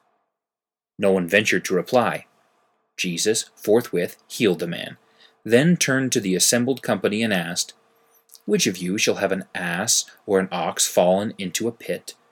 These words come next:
and will not straightway pull him out on the Sabbath day?" The learned expositors of the law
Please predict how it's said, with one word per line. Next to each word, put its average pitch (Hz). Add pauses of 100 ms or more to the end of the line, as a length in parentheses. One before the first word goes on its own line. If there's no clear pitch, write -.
and 160
will 127
not 92
straightway 95
pull 92
him 98
out 85
on 110
the 123
Sabbath 113
day?" 101 (1120)
The 92
learned 90
expositors 120
of -
the 143
law 104